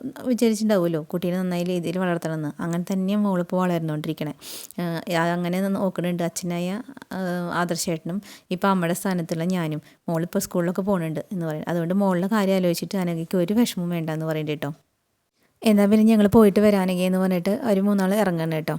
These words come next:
വാടാന്ന് വിളിച്ചിട്ട് അവിനെയും കൊണ്ട് പോകുന്നുണ്ട്. അപ്പോൾ, ആ, ഏ, നമ്മുടെ അനഘയുടെ കണ്ണിൽ നിന്ന് ഇങ്ങനെ വെള്ളം വരുന്നത് കാണിക്കുന്നുണ്ട് കേട്ടോ. അത് കഴിഞ്ഞ് കാറിൽ ഇങ്ങനെ ആകെ വിമിഷ്ടപ്പെട്ടിരിക്കുകയാണ് കേട്ടോ അഭി. അത് കഴിഞ്ഞിട്ട് ചോദിക്കുന്നുണ്ട്, "എന്തിനാ ഇപ്പം എന്നെ ചന്തുമോളുടെ അമ്മയുടെ അടുത്തേക്ക് കൊണ്ടുപോയേ?" എന്ന് ചോദിക്കുന്നുണ്ട്. "അവരെ കാണിക്കാനാന്ന് പറഞ്ഞില്ലേ?" എന്ന് ചോദിക്കുന്നുണ്ട്. "ഞാനെന്തിനാ അവരെ കാണുന്നേ?" എന്ന് ചോദിക്കുന്നുണ്ട്. അപ്പോൾ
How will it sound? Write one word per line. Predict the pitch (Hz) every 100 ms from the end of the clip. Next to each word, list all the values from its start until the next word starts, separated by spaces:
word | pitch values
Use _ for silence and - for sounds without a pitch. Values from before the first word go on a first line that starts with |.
| -
വാടാന്ന് | 180 175 185
വിളിച്ചിട്ട് | 202 202 - 202
അവിനെയും | 208 214 196 196
കൊണ്ട് | 202
പോകുന്നുണ്ട്. | 190 196 170 160 - - - - 175
അപ്പോൾ, | 165 170 185
ആ, | 214 190
ഏ, | 196 185 180 175
നമ്മുടെ | 208 185 180
അനഘയുടെ | 180 185 175 170
കണ്ണിൽ | 208 196
നിന്ന് | 185
ഇങ്ങനെ | 196 196
വെള്ളം | 202 190 180
വരുന്നത് | 185 180
കാണിക്കുന്നുണ്ട് | 180 175 160 147
കേട്ടോ. | 147 165 - - - -
അത് | 185 180
കഴിഞ്ഞ് | 196 196 202 226 226
കാറിൽ | 214 196 180
ഇങ്ങനെ | 196 202
ആകെ | 180 156 151
വിമിഷ്ടപ്പെട്ടിരിക്കുകയാണ് | 202 202 180 165 196 208 196 208 196 190
കേട്ടോ | 180
അഭി. | 175 156 165 - - -
അത് | 165 170
കഴിഞ്ഞിട്ട് | 185 190 180
ചോദിക്കുന്നുണ്ട്, | - 190 190 196 208
"എന്തിനാ | 180 180 202
ഇപ്പം | 233
എന്നെ | 277 208 220 233 233
ചന്തുമോളുടെ | 233 214 208 202 208
അമ്മയുടെ | 202 196
അടുത്തേക്ക് | 185 196
കൊണ്ടുപോയേ?" | 202 190 180 180
എന്ന് | 180 - _ _
ചോദിക്കുന്നുണ്ട്. | 175 165 156
"അവരെ | 147 156
കാണിക്കാനാന്ന് | 165 208 208 208 202 233
പറഞ്ഞില്ലേ?" | 254 226 233 160
എന്ന് | 139 - 165
ചോദിക്കുന്നുണ്ട്. | 156 156 139 -
"ഞാനെന്തിനാ | 165 196 294 320 339
അവരെ | 311 320
കാണുന്നേ?" | 311 294 285
എന്ന് | - _ _ 185
ചോദിക്കുന്നുണ്ട്. | 170 147 - - - -
അപ്പോൾ | 202 202